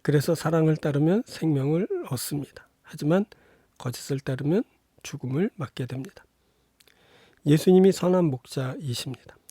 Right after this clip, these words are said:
그가 사랑이십니다. 반면에 사꾼은 목자가 아닙니다. 그가 거짓입니다.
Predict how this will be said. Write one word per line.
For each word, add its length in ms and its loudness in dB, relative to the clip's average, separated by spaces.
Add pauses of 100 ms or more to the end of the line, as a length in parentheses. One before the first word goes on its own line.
(140)
그가 280 -10
사랑이십니다. 840 -4 (720)
반면에 380 2
사꾼은 480 0 (140)
목자가 680 -6
아닙니다. 500 -4 (140)
그가 400 -4 (380)
거짓입니다. 680 -8